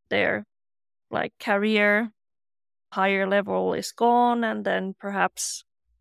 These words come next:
exercising, you mentioned not having the spectators and all of that,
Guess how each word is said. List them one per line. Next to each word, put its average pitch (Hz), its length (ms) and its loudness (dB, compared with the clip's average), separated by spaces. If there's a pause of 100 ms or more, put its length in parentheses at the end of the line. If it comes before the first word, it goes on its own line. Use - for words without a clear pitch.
(400)
exercising, 208 1080 2
you 196 220 0
mentioned 196 480 -2 (120)
not 196 220 -2
having 190 360 -2
the 196 60 -4
spectators 196 920 -2
and 196 120 -4
all 190 220 0
of 202 140 -6
that, 185 420 -2